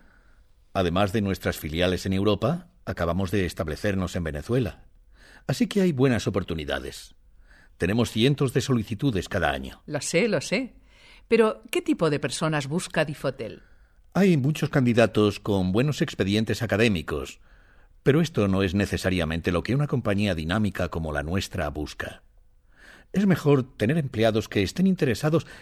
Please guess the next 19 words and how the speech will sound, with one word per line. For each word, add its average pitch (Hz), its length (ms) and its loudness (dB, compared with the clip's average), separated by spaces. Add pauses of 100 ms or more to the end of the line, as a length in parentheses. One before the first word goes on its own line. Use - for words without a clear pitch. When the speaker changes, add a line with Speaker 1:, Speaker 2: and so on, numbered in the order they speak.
(140)
Speaker 1:
en 139 160 6
conocer 131 480 2
todo 147 360 4
lo 131 120 6
relacionado 87 640 2
con 87 140 -4
el 82 80 -4
trabajo. 80 500 -2 (760)
Este 180 200 0
tipo 120 200 -2
de 107 100 0
personas 90 520 -2 (340)
pueden 196 220 0
tener 120 340 0
un 160 160 -4
desarrollo 123 540 2
profesional 90 720 2
con 80 140 -6
nosotros. 73 640 -10